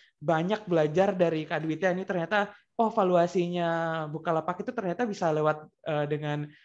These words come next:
eh, matriks-matriks yang seperti ini, seperti itu, banyak sekali.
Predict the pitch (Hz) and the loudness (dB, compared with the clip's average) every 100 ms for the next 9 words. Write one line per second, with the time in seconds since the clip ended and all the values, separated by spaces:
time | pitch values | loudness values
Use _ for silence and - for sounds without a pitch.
0 | _ - 147 147 151 175 - 170 151 180 | _ -4 -2 -2 -2 -2 -4 -8 -2 -4
1 | 175 165 151 151 147 151 151 190 233 220 | -2 -4 -4 -6 -8 -8 -6 -4 -2 -4
2 | 208 185 156 175 190 190 190 185 165 151 | -4 -6 -4 -2 -2 -2 -2 0 0 0
3 | 160 - 156 151 214 240 | -2 -4 -4 -2 -2 -4